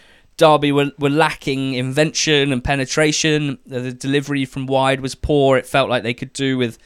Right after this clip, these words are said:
someone like the suspended Tom Lawrence in the final third to give them a bit of a spark. They didn't really come out the blocks in the second half particularly strong. In fact, it was Forest who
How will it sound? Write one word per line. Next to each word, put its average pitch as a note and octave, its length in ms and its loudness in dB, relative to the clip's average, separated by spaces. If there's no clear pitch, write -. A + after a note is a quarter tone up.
someone C3 340 0
like C3+ 220 0
the B2 100 -6
suspended B2+ 560 -4
Tom C#3 200 0
Lawrence C3+ 360 -2
in C3+ 60 -6
the B2+ 80 -4
final B2+ 320 -2
third C3+ 300 -2
to - 60 -14
give B2+ 140 -6
them B2 140 -6
a B2 40 -6
bit B2 140 2
of A#2+ 80 -10
a B2 60 -4
spark. B2+ 500 0
They D3 100 4
didn't E3+ 240 2
really D#3+ 420 4
come B2+ 220 0
out G#2+ 100 -2
the A#2 60 -6
blocks B2+ 300 -2
in B2+ 60 -2
the A#2 60 -4
second C3 300 -4
half B2+ 480 0
particularly B2+ 480 -8
strong. C3+ 380 0
In C3+ 80 -4
fact, - 220 -2
it C#3+ 40 0
was C3+ 140 -4
Forest C#3+ 400 2
who C#3+ 180 2